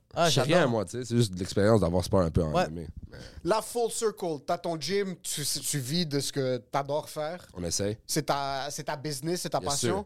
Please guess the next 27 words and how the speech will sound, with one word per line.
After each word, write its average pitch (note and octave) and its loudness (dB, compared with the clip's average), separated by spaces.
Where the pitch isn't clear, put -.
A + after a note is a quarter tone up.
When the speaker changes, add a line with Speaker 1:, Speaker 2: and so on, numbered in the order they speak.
Speaker 2:
sir. - -14
Yes, F2+ 0
sir. G#2 2
Speaker 3:
Comment F#3 0
ton E3+ -2
père F3 0
réagit D3 -4
face C3+ -6
à C3 -6
ça D#3 -4
maintenant ? C3+ 0
Speaker 2:
Méga B2 8
heureux, G2+ -6
bro. A#2 -8
Dis-toi, A2 6
dans G#2 8
les F#2+ 6
trois G#2 2
dernières F#2 2
années, F2 2
ma F2 2
relation D#2+ 0
avec F2+ -4
mon E2+ -4
père, F2 -4
elle D#2+ -6
a D2+ -8